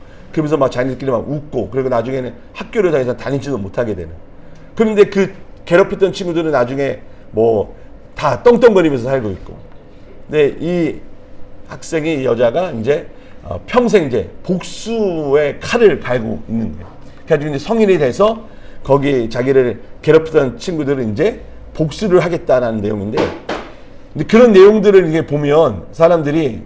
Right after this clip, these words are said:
속이 시원한 그런 복수 그룹 본 사람들이 속이 시원하잖아요, 그렇죠? 근데 여러분, 이런 드라마, 영화들이 점점 많아져요.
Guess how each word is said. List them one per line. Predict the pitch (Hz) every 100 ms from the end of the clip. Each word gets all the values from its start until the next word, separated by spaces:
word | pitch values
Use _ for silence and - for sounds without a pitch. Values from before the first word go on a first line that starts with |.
| -
속이 | 95 - 202 202
시원한 | - - 180 190 170 135 110 -
그런 | 113 98 85 - -
복수 | 180 165 - 208
그룹 | 180 170
본 | 143 143
사람들이 | 135 127
속이 | 123 - 147
시원하잖아요, | - - 175 143 113 92 90
그렇죠? | 92 - 76 - - - - - - - - - - -
근데 | 247 214
여러분, | 214 233 196
이런 | 175 247 262 262 254 214
드라마, | 180 190 185 175
영화들이 | 139 143 143 170
점점 | 135 214 240 165 117 104
많아져요. | 127 135 104 101 104